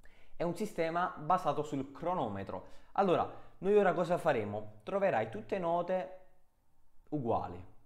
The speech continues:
ok? Cioè non dovrai andare a tempo, non dovrai, dovrai leggere le note il più velocemente possibile, quindi non stiamo facendo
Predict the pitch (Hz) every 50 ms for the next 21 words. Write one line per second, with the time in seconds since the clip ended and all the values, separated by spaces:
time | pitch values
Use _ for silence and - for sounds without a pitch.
0 | - - - - - - 147 123 110 - - 156 131 139 170 202 220 220 170 147
1 | 131 107 101 104 101 101 - 113 123 113 107 107 107 107 107 - - - 101 90
2 | 90 90 - 101 110 127 151 165 165 139 - - - - - 147 147 147 147 143
3 | 131 117 113 110 113 127 120 120 127 131 147 175 214 220 196 175 160 - - 180
4 | 160 160 165 165 151 - 151 147 139 135 143 123 123 - - 113 101 117 127 160
5 | 175 147 139 165 185 - - 143 120 110 - 113 104 - 120 113 110 107 95